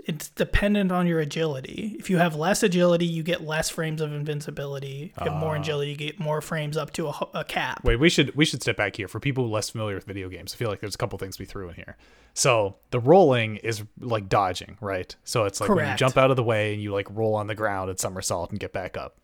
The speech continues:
Speaker 2: So during that
Speaker 1: Yes.
Speaker 2: time, you're immune to damage from the enemy. For a certain number
Speaker 1: Correct.
Speaker 2: of, when, when you're saying frames, you're saying, like, frames per second type frame. So for a certain amount
Speaker 1: Yes.
Speaker 2: of time, basically, you are invincible until you're done with the rolling. And that's affected by this
Speaker 1: Right.
Speaker 2: agility attribute.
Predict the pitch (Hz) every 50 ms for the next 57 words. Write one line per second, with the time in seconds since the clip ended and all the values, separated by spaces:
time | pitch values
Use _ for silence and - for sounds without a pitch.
0 | _ _ - - - 110 98 90 90 95 107 131 135 139 135 127 117 113 - -
1 | 131 123 117 110 107 101 104 101 98 98 101 104 110 113 113 110 98 98 92 104
2 | 98 98 92 95 87 87 - - - 98 92 87 85 80 76 69 71 71 - _
3 | _ _ _ _ _ _ _ _ _ _ - - 120 110 - - 147 127 110 120
4 | 113 110 113 - - 98 95 92 80 90 95 90 - - 120 110 110 95 98 104
5 | 110 110 104 101 - 107 92 - - 113 95 90 87 85 - 98 - - 98 90
6 | 87 92 92 - - - - - 131 110 101 95 - - - 85 - - 90 -
7 | - 82 78 - - 85 - - - 95 76 73 82 - - 95 87 - 101 92
8 | - - 147 156 - 151 139 120 113 107 92 90 - - - 110 98 92 85 85
9 | 85 80 82 80 - - - - - 64 65 - - - - - _ - 117 107
10 | 101 92 87 90 90 92 98 95 87 - 95 90 87 85 85 85 - - 95 90
11 | 85 87 87 95 90 87 82 - - 87 - 85 80 78 69 - - - _ _
12 | _ - - 117 113 110 110 107 - - - 127 110 - - 104 90 82 98 92
13 | 165 147 139 139 87 - 92 85 82 80 78 71 71 71 - - - - - -
14 | -